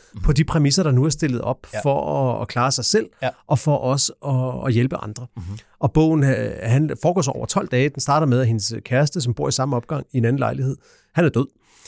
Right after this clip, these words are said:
Speaker 1: Hold da op.
Speaker 2: Og i løbet af de tolv dage prøver hun så på en eller anden måde at finde ud af, hvorfor han er død,
Speaker 1: Aha.
Speaker 2: samtidig med, at hun skal også prøve at finde ud af, hvad det egentlig er,
Speaker 1: Ja.
Speaker 2: der sker med
Speaker 1: Ja.
Speaker 2: hendes eget liv.
Speaker 1: Ja, ja.
Speaker 2: Og det er,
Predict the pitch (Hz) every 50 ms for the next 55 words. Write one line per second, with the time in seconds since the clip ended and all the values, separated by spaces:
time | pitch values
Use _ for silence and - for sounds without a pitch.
0 | - _ _ - 113 120 - 151 139 147 156 135 143 160 147 135 139 135 - 139
1 | 139 123 120 117 113 127 135 131 - 110 120 123 139 127 123 117 - 120 117 117
2 | - - 135 120 123 120 117 110 110 110 120 123 120 117 - _ - 127 104 -
3 | 120 107 117 135 135 127 117 107 107 117 127 - 135 110 107 120 127 107 - 139
4 | 160 175 - - - 110 87 87 92 - 123 127 127 - - 143 127 117 123 117
5 | - 123 131 - - - 120 135 131 - 123 127 131 131 123 120 120 120 - _
6 | _ _ _ _ _ _ _ _ _ _ _ _ - - 98 104 131 131 147 117
7 | - - 98 113 110 104 _ _ - 110 123 120 - - 131 110 - - 127 127
8 | 117 120 107 107 101 - 98 101 107 92 104 92 - _ - 131 - - 113 101
9 | 117 139 139 127 120 110 101 95